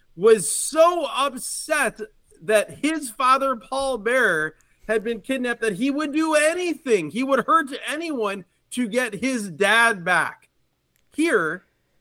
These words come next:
not that many years later, this story is that, uh, Ran-, uh, Kane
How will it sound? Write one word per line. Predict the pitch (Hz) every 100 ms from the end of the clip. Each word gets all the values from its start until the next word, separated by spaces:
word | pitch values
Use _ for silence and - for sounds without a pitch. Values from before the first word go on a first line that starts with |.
| _ _
not | 208 339 359
that | 330 277 233
many | 269 269
years | 269 254 240 180
later, | 202 269 208 151 143 - _ _ _
this | 147 202 370 -
story | - 214 196 185 180
is | 185 190 165
that, | 185 175 160 - _ _ _ _ _
uh, | - 131 120 113 113 -
Ran-, | 117 117 160 233 214
uh, | 185 156 -
Kane | - 226 311 320 311 311